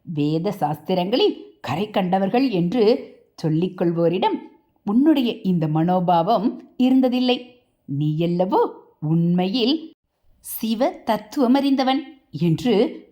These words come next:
புகழ்ந்து பாராட்டினார். "இது சிவலிங்கம், இது கல், இது மண்" என்ற பேதமின்றி சர்வத்தையும் சிவமாக பாவிக்கும் எண்ணமே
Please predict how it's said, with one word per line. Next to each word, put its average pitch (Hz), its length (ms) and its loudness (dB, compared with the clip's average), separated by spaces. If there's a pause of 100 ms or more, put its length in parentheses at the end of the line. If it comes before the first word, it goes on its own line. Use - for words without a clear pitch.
புகழ்ந்து 185 680 0
பாராட்டினார். 285 680 2 (420)
"இது 175 680 0 (140)
சிவலிங்கம், 269 580 2 (380)
இது 185 600 0 (260)
கல், 277 320 -2 (400)
இது 190 680 0
மண்" 262 540 2 (160)
என்ற 160 320 0
பேதமின்றி 170 880 -2 (480)
சர்வத்தையும் 160 800 0 (380)
சிவமாக 202 920 2
பாவிக்கும் 196 580 -2
எண்ணமே 180 800 0